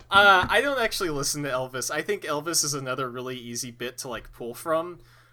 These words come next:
Um, I think, I think musicians in general are really easy to do impressions of because you can get, like, um,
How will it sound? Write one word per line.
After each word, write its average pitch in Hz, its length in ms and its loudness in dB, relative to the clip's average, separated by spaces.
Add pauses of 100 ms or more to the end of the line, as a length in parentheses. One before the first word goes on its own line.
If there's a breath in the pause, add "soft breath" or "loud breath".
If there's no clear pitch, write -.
(160 soft breath)
Um, 143 380 4
I 175 120 -2
think, 269 340 -6
I 190 100 0
think 277 220 -8
musicians 160 600 -6
in 143 80 -10
general 131 440 -6
are 120 120 -4
really 127 260 -8
easy 120 280 -12
to 127 80 -6
do 120 160 -10
impressions 117 580 -10
of 147 180 -6
because 139 240 -8
you 143 80 -10
can 135 120 -10
get, 160 220 -8
like, 156 320 -4
um, 120 360 -4